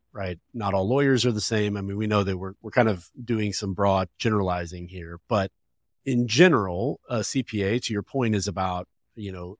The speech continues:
they're about completely eliminating risk if possible. They're about making sure everything is done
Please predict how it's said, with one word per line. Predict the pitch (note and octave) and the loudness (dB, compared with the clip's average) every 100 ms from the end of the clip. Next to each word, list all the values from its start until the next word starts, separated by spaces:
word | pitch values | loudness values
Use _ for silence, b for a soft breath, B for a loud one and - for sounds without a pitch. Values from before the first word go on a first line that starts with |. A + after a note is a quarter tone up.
| - | -10
they're | G2+ | -8
about | F#2+ F#2+ F2+ A2 A2 - _ _ | -4 -4 -4 -8 -12 -14 _ _
completely | - G#2+ C3+ B2+ A2 | -10 -2 2 4 6
eliminating | G2+ A2 G#2 F#2+ F#2 | 6 6 4 2 0
risk | F2+ F2+ - | -2 -4 -6
if | F2+ | -8
possible. | - E2 - D#2+ E2+ F#2+ _ _ _ _ _ | -6 -6 -6 -14 -16 -16 _ _ _ _ _
They're | B2 | -6
about | G#2 G#2 | 2 4
making | G2+ G#2 | 4 2
sure | G2 G#2+ | 2 0
everything | G2+ G2 G2 | 2 2 0
is | F2+ | -2
done | - F#2 F#2 F2+ F2 | -4 -4 -2 -2 -4